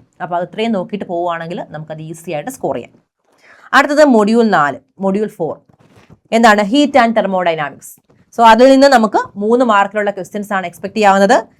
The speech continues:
പ്രധാനമായിട്ടും ടെമ്പറേച്ചർ, ടെമ്പറേച്ചർ ഡിഗ്രി സെൽഷ്യസിലും കെൽവിനിലും ഫാരൻഹീറ്റിലുള്ള കാര്യങ്ങൾ, അതുപോലെ തന്നെ കണ്ടക്ഷൻ, തെർമൽ കണ്ടക്ടിവിറ്റി,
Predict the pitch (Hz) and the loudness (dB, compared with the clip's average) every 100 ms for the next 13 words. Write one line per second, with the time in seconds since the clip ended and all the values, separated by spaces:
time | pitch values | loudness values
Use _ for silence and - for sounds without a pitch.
0 | _ - 196 233 247 233 226 220 220 202 | _ -10 2 4 6 6 4 2 -2 -2
1 | 185 214 220 339 427 _ _ 196 202 208 | 0 0 0 -2 -6 _ _ -4 0 0
2 | 208 214 180 180 208 226 208 196 214 233 | 0 -2 -4 -4 -4 -4 -4 -6 -6 -4
3 | 233 170 - 180 185 220 240 233 - 180 | -4 -6 -6 -6 -4 -2 -2 -4 -4 -2
4 | 175 196 220 208 208 202 202 196 208 240 | -2 -2 -4 -2 -2 2 2 2 0 -2
5 | - _ _ _ _ _ - 175 190 214 | -2 _ _ _ _ _ -6 -4 2 4
6 | 208 214 190 - _ _ - 190 208 226 | 4 2 0 -4 _ _ -4 0 0 0
7 | 233 170 180 185 202 208 202 202 233 214 | -2 0 -2 0 -2 -2 -2 -2 -2 -4
8 | 226 - | -4 -8